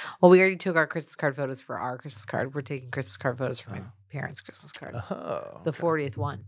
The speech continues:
Speaker 2: There we go. Fortieth Christmas. That's
Speaker 1: Yeah.
Speaker 2: big.
Speaker 1: Your fortieth. So.
Speaker 2: That's right. Oh, get it. Uh, you can always do ornaments too. S-, ornaments that mean something. Are,
Speaker 1: Oh,
Speaker 2: are bad.
Speaker 1: ornaments are, yeah,
Speaker 2: Yeah.
Speaker 1: great
Speaker 2: Moms
Speaker 1: Christmas
Speaker 2: and
Speaker 1: gift.
Speaker 2: dads eat those up.
Speaker 1: Oh,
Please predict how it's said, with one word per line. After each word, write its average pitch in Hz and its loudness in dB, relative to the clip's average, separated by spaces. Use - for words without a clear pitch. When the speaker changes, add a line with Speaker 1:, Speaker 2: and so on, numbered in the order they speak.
Speaker 2:
There 117 0
we 110 -2
go. 151 0
Fortieth 135 0
Christmas. - -10
That's 151 0
Speaker 1:
Yeah. - -4
Speaker 2:
big. 147 0
Speaker 1:
Your 143 -10
fortieth. 139 0
So. 139 2
Speaker 2:
That's - -10
right. - -12
Oh, 175 10
get 160 8
it. 185 8
Uh, 160 10
you 147 -4
can 175 4
always 151 6
do 143 0
ornaments 113 -2
too. - -8
S-, - -4
ornaments 170 6
that 147 4
mean 120 0
something. 85 -4
Are, 170 -6
Speaker 1:
Oh, 185 6
Speaker 2:
are 170 10
bad. 143 4
Speaker 1:
ornaments 180 2
are, 151 2
yeah, 123 -8
Speaker 2:
Yeah. - -4
Speaker 1:
great - -4
Speaker 2:
Moms 131 8
Speaker 1:
Christmas - -4
Speaker 2:
and 123 -4
Speaker 1:
gift. 110 2
Speaker 2:
dads 104 -4
eat 113 -10
those 85 -8
up. - -10
Speaker 1:
Oh, 160 8